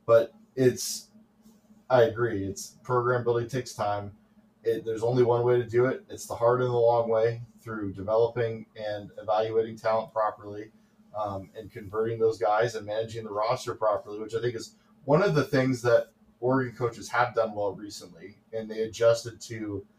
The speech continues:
the trend, the trends of, of how to properly manage a roster better than a lot of other coaches in this part of the country. Um, but it,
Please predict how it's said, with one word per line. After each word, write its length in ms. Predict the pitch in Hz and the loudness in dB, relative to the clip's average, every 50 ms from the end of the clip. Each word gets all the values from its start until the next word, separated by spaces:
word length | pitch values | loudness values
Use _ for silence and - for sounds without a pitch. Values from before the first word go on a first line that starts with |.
| _ _ _ _ _ _ - | _ _ _ _ _ _ -2
the 160 | 117 - 117 | 0 0 -2
trend, 580 | - - - 113 113 117 113 110 107 110 107 - 113 | -4 -8 -2 2 4 4 4 2 -2 -8 -10 -10 -8
the 100 | 113 113 | -8 -8
trends 480 | - - - 113 110 110 110 110 101 | -6 -2 -2 0 0 0 -2 -6 -10
of, 260 | 107 104 92 - - - - _ _ - | -10 -10 -10 -12 -16 -20 -20 _ _ -8
of 160 | - 107 101 - | -8 -8 -8 -6
how 380 | - 113 113 117 120 113 110 - | -4 0 2 2 2 2 0 -2
to 120 | - 107 | -10 -10
properly 500 | 107 - 110 110 110 110 107 104 104 101 | -6 -2 -2 -2 -2 -4 -8 -12 -12 -10
manage 380 | 101 101 98 98 98 95 101 104 | -10 -10 -10 -10 -10 -12 -12 -10
a 40 | |
roster 600 | 104 104 101 101 101 98 - - 104 101 98 - _ _ - _ _ _ - | -6 -4 -4 -4 -4 -6 -8 -10 -10 -10 -10 -12 _ _ -20 _ _ _ -2
better 260 | 113 113 117 117 113 | 2 2 4 2 2
than 100 | 110 110 | 0 -4
a 60 | 110 104 | -4 -2
lot 200 | 107 110 110 107 | 0 0 0 0
of 60 | 107 | -2
other 160 | 104 101 98 | -6 -8 -8
coaches 440 | - - 110 110 107 - 98 92 95 | -4 -4 -4 -4 -4 -8 -12 -10 -10
in 100 | 98 101 | -10 -10
this 120 | 104 95 - | -12 -14 -10
part 240 | - - 107 104 | -6 -4 -4 -4
of 100 | 92 - | -6 -10
the 80 | - - | -8 -4
country. 440 | - 117 117 - - 95 90 87 85 - _ _ _ _ _ _ _ _ - 95 | -4 -4 -4 -4 -8 -8 -8 -8 -10 -16 _ _ _ _ _ _ _ _ -14 -10
Um, 400 | 95 92 90 - - - - - _ _ _ _ _ _ _ | -8 -8 -8 -8 -10 -14 -16 -20 _ _ _ _ _ _ _
but 280 | - 104 101 95 - - _ _ _ | 0 0 0 0 -4 -8 _ _ _
it, 240 | - - - 87 - | 0 2 2 2 0